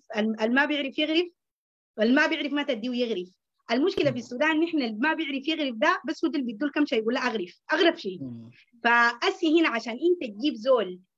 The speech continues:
Speaker 1: عشان هو يكون ماشي لقدام وبيقدر يعمل للناس حاجاتهم، يتاكد تمامًا انه هو قادر، هو
Speaker 2: مم.
Speaker 1: فاهم الشغلانيه اللي بيعمل فيها دي معناها شنو واهميتها شنو وبتوصل الناس لوين.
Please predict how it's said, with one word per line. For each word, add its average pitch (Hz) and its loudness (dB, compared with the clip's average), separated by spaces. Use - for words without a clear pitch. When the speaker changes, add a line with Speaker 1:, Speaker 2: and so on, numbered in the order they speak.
Speaker 1:
عشان 220 -4
هو 285 2
يكون 294 -2
ماشي 254 -4
لقدام 202 -4
وبيقدر 240 0
يعمل 254 -2
للناس 233 -4
حاجاتهم، 302 -2
يتاكد 349 -2
تمامًا 330 2
انه 330 2
هو 330 0
قادر، 330 -4
هو 320 2
Speaker 2:
مم. 294 0
Speaker 1:
فاهم 349 2
الشغلانيه 247 -4
اللي 262 -4
بيعمل 226 -6
فيها 294 0
دي 294 0
معناها 247 0
شنو 294 0
واهميتها 220 0
شنو 285 0
وبتوصل 247 -4
الناس 247 -2
لوين. 294 0